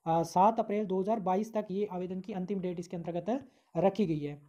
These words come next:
तो requirement of meritorious sportsmen and women to the post of head constable general duty against sports quota दो हज़ार इक्कीस in सीआईएसएफ़, यानी कि sports कोटा के अंतर्गत, आ, ये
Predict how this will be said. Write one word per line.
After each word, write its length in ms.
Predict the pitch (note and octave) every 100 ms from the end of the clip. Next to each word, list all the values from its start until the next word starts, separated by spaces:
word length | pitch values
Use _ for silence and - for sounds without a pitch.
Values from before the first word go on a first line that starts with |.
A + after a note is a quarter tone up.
| _ _ _ -
तो 80 | F#3+
requirement 640 | F3+ G#3 A3 B3 C4+ C4+ -
of 160 | A#3 B3 - _ F3
meritorious 500 | F#3+ G#3 C4 C4 C4 - _
sportsmen 760 | - B3 B3+ C4+ A3 A3 A#3 A3+
and 200 | A#3+ G#3+
women 380 | F#3+ G#3 B3 A#3+
to 100 | A#3
the 140 | A3 A3
post 260 | A#3 B3 A#3+
of 180 | A3 -
head 200 | F#3+ G3+
constable 500 | A3 A3 A3+ G#3 A#3 A3+ - _ D#3+
general 400 | D3+ G#3 A#3+ C#4 G3
duty 240 | G3 A3+
against 380 | F#3 A3 A3+ -
sports 300 | A#3+ B3 B3+
quota 340 | - G#3 A3
दो 80 | G3
हज़ार 160 | F#3+ G3
इक्कीस 340 | G3 B3+ A#3+
in 140 | A3 G3
सीआईएसएफ़, 760 | F#3 G3+ F#3 F#3+ - E3+ C#3+ - _ _ _
यानी 100 | E3+
कि 120 | F3 A3
sports 360 | - A3 A#3+
कोटा 280 | - G3 G3+
के 120 | F#3+
अंतर्गत, 440 | F#3 F#3 F#3+ A#3+ - _ _ _ -
आ, 140 | E3 E3
ये 320 | E3+ A3+